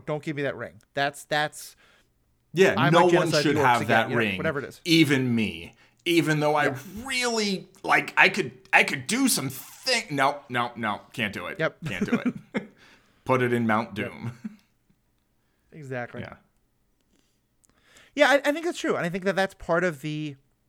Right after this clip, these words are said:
Speaker 1: like, just the way all of that, like, the riding off to war plays out is, is meant to be really complex.
Speaker 2: Right. 'Cause, like, it is,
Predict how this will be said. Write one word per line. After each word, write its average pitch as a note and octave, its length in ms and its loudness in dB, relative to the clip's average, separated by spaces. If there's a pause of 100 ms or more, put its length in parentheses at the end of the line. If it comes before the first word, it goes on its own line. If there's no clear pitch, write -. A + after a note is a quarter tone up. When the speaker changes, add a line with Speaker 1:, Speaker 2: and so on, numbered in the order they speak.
(1200)
Speaker 1:
like, E3+ 140 -6
just G3 180 -4
the G#3 80 2
way F3 400 2
all E3 320 0
of D#3+ 80 -2
that, D3 260 0
like, D3 140 -6
the D#3 100 -6
riding C3+ 300 -2
off C#3 160 -6
to - 80 -12
war C3 280 -6
plays C#3 280 -6
out F#3+ 300 -2
is, D3 240 -12
is D#3+ 180 -8
meant D#3 220 -6
to - 60 -14
be E3 100 -4
really D#3+ 160 -6
complex. E3+ 640 -10
Speaker 2:
Right. G#3 260 -6 (180)
'Cause, D3+ 220 0
like, D#3+ 240 -2 (220)
it C#3 100 2
is, A#2+ 440 -2